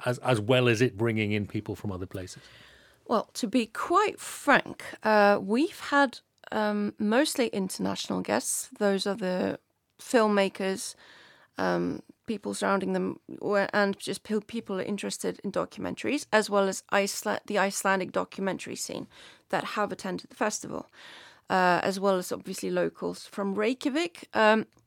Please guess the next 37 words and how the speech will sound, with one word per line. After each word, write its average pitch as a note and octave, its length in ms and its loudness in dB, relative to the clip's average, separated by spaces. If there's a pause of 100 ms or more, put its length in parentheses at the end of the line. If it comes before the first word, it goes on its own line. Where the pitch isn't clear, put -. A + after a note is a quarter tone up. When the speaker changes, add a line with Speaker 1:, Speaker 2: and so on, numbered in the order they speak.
(540)
Speaker 2:
the B3 120 6
Akranes, D#4+ 1000 6 (460)
uh, B3 260 6
locals, B3+ 720 4
I A#3 40 -4
think D4+ 300 0 (920)
they're B3+ 200 6 (100)
more D4 360 8
and D#4 80 6
more C#4 180 6
coming G#3+ 320 -2
each G#3+ 280 -6
year, G3 240 -6 (280)
and A3+ 160 4
we A#3 140 4
would A3+ 260 -2
absolutely B3 500 0
love B3 300 4
them A3 180 -4
to - 140 -10
be, A3 320 -4 (340)
you G#3+ 80 -4
know, G3+ 220 -4
to A3+ 140 -4
attend G#3+ 420 0
more G#3+ 360 -2
of - 100 -16
the G#3 80 -14
films. - 500 -6
Speaker 1:
Hmm. A#2+ 140 2 (460)
Speaker 2:
It's A#3+ 120 0
probably B3 400 4
a A#3 40 6
new A#3+ 260 4
genre, A3+ 760 4 (340)
you A3 80 -4
know, G#3 280 -4